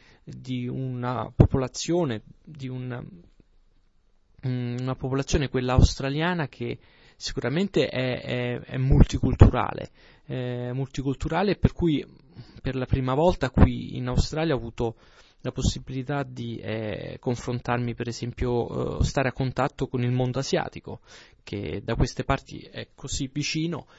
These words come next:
e si sente ancor più vicino, eh, a Melbourne, dove, dove le popolazioni asiatiche sono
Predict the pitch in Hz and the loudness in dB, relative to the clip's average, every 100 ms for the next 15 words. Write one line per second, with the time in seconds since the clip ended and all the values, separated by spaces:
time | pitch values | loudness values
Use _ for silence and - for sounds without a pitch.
0 | - - _ - - 117 120 117 113 - | -20 -20 _ -18 -10 -6 -4 -4 -4 -4
1 | 135 - 147 131 131 - 147 - 135 147 | 0 4 2 2 -6 -2 -2 -2 -6 -4
2 | - 151 139 127 - 160 120 120 120 - | 0 0 0 -2 -4 -8 -4 -4 -4 -6
3 | - 135 131 127 135 143 139 143 139 131 | -4 -2 2 2 2 0 0 2 2 2
4 | - 135 135 123 120 123 120 120 - - | 0 2 2 4 2 2 2 2 2 0
5 | - 135 127 123 120 - - 120 - 127 | 0 0 0 -2 2 10 10 10 0 0
6 | 120 - 117 117 113 - - - 50 - | 0 -2 -4 -4 -8 -6 -4 -4 -8 -10
7 | - - | -12 -14